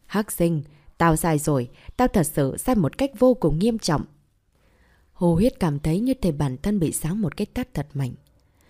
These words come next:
Trước đây, ở trong mắt của anh ta, Lâm Tiểu Huy chỉ là một cá biết mấy công phu mèo, ba chân, không hơn, không kém.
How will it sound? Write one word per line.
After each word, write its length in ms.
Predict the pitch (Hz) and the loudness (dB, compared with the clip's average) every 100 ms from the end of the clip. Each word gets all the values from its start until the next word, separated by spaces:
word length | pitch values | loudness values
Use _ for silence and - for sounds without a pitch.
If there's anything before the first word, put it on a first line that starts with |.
| _ _ - | _ _ -8
Trước 280 | 233 240 | -4 -2
đây, 320 | 175 170 170 - | -2 0 0 -2
ở 120 | 170 | -2
trong 240 | 160 208 214 | -2 -4 -4
mắt 160 | 254 | -4
của 160 | 147 131 | -6 -4
anh 180 | 175 180 | -4 -6
ta, 300 | - 175 170 - _ _ _ - | -6 -6 -6 -10 _ _ _ -4
Lâm 260 | 175 165 | -2 0
Tiểu 220 | 156 135 | -2 -2
Huy 360 | 139 160 165 156 - - - | 0 0 0 -4 -10 -20 -6
chỉ 140 | - | -2
là 140 | 180 165 | 2 2
một 260 | 143 135 | 0 -2
cá 320 | - 165 208 277 - | -4 -6 -6 -10 -2
biết 140 | 247 | 0
mấy 180 | 185 180 | 0 -2
công 240 | - 202 | -2 -6
phu 180 | 190 208 | -4 -4
mèo, 340 | 190 147 123 - - | -2 -2 -4 -8 -8
ba 220 | 170 175 170 | -4 -4 -4
chân, 280 | - 170 160 - - _ | -4 -4 -4 -10 -20 _
không 320 | - 185 175 | -4 -2 0
hơn, 280 | 160 165 156 | 0 -2 -2
không 300 | - 175 156 151 | -6 -4 -4 -4
kém. 260 | 151 165 | -4 -4